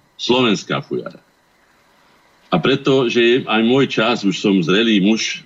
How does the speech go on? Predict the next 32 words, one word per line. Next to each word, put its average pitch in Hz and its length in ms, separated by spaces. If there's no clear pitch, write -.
na 98 160
to, 101 160
aby 95 160
som 92 240
sa 90 160
aj 92 80
vyznal 95 400
z - 80
tých 107 160
vecí, 92 320
ktoré 90 400
obohacovali 92 720
môj 82 320
život 95 160
a 82 80
skrášľovali 90 720
mi 80 80
môj 80 320
život. 87 200
A - 80
som 90 240
hráčom 82 480
aj 76 80
na 98 160
fujaru, 95 480
aj 110 160
na 98 160
pišťalky 82 640
a 78 80
na 76 80
ďalších 90 480
iných 92 280